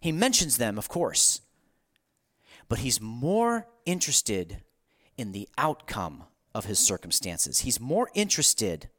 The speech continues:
in the results. So he writes about his circumstances, but he's more interested in the results.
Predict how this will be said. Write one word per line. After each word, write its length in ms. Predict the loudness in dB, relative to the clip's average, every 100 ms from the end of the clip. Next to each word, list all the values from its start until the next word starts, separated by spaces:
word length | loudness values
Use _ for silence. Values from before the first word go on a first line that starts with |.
| _ _ _ -20 -4
in 180 | -2 0
the 160 | 0
results. 840 | 0 0 2 2 -2 -2 4 4 4 -4 _ -20 2
So 160 | 4
he 100 | 4
writes 300 | 6 6 6
about 180 | 6 6
his 80 | 4
circumstances, 800 | 2 2 0 2 2 2 2 0 0 _ _ _ _ _ _ _
but 100 | 2
he's 140 | 4 2
more 280 | 4 2
interested 640 | 2 2 4 4 2 0 -6 _ _ _ _ -20 -2
in 200 | 0 2
the 120 | 2
results. 920 | 2 2 2 2 0 2 4 6 4